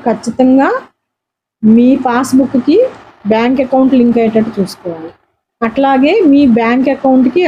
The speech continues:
ఆధార్ లింక్ అయ్యేటట్టు చూసుకోవాలి. మీ ఆధార్కి ఫోన్ నెంబర్ లింక్ అయ్యేటట్టు చూసుకోవాలి. ఈ లింకులన్నీ కరెక్ట్గా ఉంటేనే మీకు అమౌంట్ పడడం జరుగుతుంది. అట్లాగే ప్రతిసారి ప్రధానమంత్రి గారు ఎప్పుడైతే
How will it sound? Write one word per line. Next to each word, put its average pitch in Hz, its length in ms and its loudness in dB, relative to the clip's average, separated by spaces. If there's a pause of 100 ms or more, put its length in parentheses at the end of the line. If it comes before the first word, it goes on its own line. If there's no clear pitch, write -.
ఆధార్ 226 360 0
లింక్ 240 240 0
అయ్యేటట్టు 214 360 -2
చూసుకోవాలి. - 500 -12 (460)
మీ 277 220 2
ఆధార్కి 277 760 0
ఫోన్ 262 240 2
నెంబర్ 247 260 4
లింక్ 220 260 2
అయ్యేటట్టు 214 380 -2
చూసుకోవాలి. 170 480 -10 (480)
ఈ 302 60 2
లింకులన్నీ 294 760 2
కరెక్ట్గా 262 580 -2
ఉంటేనే 233 680 2
మీకు 311 260 0
అమౌంట్ 240 440 0
పడడం 226 320 0
జరుగుతుంది. 180 400 -4 (640)
అట్లాగే 277 560 0 (100)
ప్రతిసారి 277 920 0 (1500)
ప్రధానమంత్రి 285 680 2
గారు 254 300 2
ఎప్పుడైతే 277 920 0